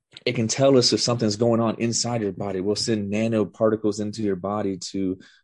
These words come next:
uh, act like, uh, medical robots and give us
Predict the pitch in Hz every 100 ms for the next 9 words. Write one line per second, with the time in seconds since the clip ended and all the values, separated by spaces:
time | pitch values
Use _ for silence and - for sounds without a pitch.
0 | _ 95 85 - 104 - 101 95 90 92
1 | 104 110 110 110 98 104 107 90 76 -
2 | - - 98 92 95 110 107 101